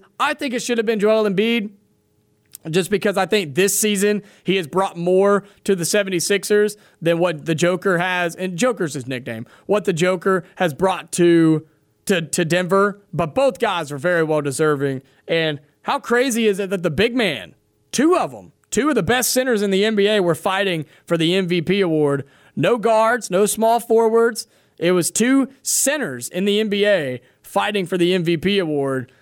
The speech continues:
Maybe that, um, maybe that bodes well for Walker Kessler. Maybe he can try to get in and, and adapt his game to like those guys did, and m-, maybe he will be competing for an M V P award one day. You never know. I think he, obviously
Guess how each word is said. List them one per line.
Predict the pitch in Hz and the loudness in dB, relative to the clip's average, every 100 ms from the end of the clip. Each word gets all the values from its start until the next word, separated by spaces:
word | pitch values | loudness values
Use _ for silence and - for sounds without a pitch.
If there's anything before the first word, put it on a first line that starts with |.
| _ - | _ -6
Maybe | 131 175 226 | -2 0 0
that, | 240 233 233 | 0 -2 -2
um, | 233 220 214 208 196 - _ _ _ _ | 0 2 0 -2 -8 -16 _ _ _ _
maybe | 165 220 269 | -2 0 0
that | 262 | -2
bodes | 202 254 247 | 2 2 2
well | 226 262 | 0 0
for | 262 214 | 0 0
Walker | 233 233 226 220 | 2 0 -2 -2
Kessler. | 254 262 - 160 | -2 -2 -4 -6
Maybe | 120 160 196 | -4 -2 0
he | 196 | 0
can | 208 196 | 0 -2
try | 208 190 | 0 -2
to | 175 | 0
get | 180 180 | 0 0
in | 180 160 | 0 0
and, | 165 151 | -4 -4
and | 165 165 | -2 0
adapt | 156 190 175 202 | 0 -2 -2 0
his | 190 | 0
game | 156 190 175 | 0 -2 -2
to | 175 | -2
like | 175 139 | -2 0
those | 196 247 | 0 0
guys | 226 165 131 | -2 -2 -4
did, | 135 131 131 | -6 -4 -4
and | 147 147 123 | -6 -6 -6
m-, | 143 127 | -10 -8
maybe | 127 139 165 | -6 -2 0
he | 165 190 | 0 0
will | 180 185 175 _ _ - | 0 0 0 _ _ -4
be | 196 | -2
competing | 196 190 220 214 | 0 0 -2 0
for | 226 | 0
an | 220 | 0
M | 220 | 0
V | 240 | 0
P | 208 208 | 0 0
award | 156 147 131 | 0 0 0
one | 135 131 | -2 -2
day. | 123 | -4
You | 127 | -2
never | 151 151 | -2 0
know. | 147 135 123 _ _ - | 0 -2 -4 _ _ -6
I | 139 | -2
think | 180 165 | -2 -2
he, | - | -2
obviously | 180 185 170 175 143 | -2 -2 0 0 0